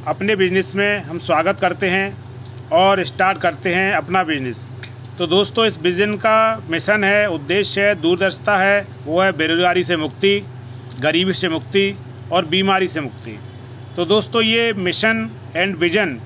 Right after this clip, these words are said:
जो कि दुनिया में किसी के पास नहीं है, सिर्फ इस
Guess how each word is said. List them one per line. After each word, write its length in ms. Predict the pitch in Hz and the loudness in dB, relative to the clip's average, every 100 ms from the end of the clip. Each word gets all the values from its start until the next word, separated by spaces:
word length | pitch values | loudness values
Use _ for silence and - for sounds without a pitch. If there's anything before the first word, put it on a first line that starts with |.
| - - - 120 | -16 -16 -14 -2
जो 140 | 170 | -2
कि 160 | 175 208 | 0 0
दुनिया 340 | 180 185 196 | 2 4 4
में 180 | 208 202 | 2 0
किसी 300 | 190 170 202 | -2 -2 0
के 120 | 214 | 0
पास 280 | 208 185 170 | 2 0 0
नहीं 200 | 180 180 | 0 0
है, 220 | 185 180 - - - | 0 -4 -10 -16 -10
सिर्फ 320 | - 202 208 - - - - | -2 0 0 -4 -16 -14 -2
इस 400 | 196 196 - - | 0 0 -4 -10